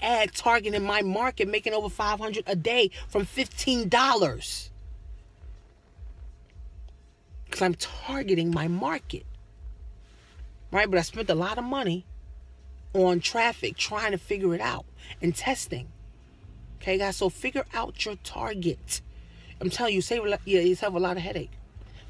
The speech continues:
Who's your target? Who are you talking to? What is your message? And then, see, here's, it's a component. See, people think this is easy. People tell me, "Oh, Tanisha, you make it look easy."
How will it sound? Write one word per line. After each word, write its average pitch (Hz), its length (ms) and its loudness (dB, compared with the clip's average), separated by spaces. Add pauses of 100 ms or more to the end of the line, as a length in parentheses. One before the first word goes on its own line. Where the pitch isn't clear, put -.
(120)
Who's 247 320 0
your 208 100 0
target? 196 520 -2
Who 214 180 -4
are 214 40 -2
you 185 160 -2
talking 180 500 -4
to? - 160 -4
What 160 240 0
is 202 140 -6
your 175 100 4
message? 165 540 0
And 151 200 2
then, 247 300 2 (240)
see, 254 220 2
here's, 320 220 6
it's 262 160 -2
a 269 60 2
component. 247 560 0
See, 196 120 -4
people 294 240 2
think 226 280 2
this 190 200 -4
is 185 100 -4
easy. 165 440 0
People 202 260 -6
tell 214 140 4
me, 196 180 2
"Oh, 214 120 2
Tanisha, 196 260 -2
you 202 60 -4
make 196 140 4
it 196 40 4
look 208 140 0
easy." 254 400 -2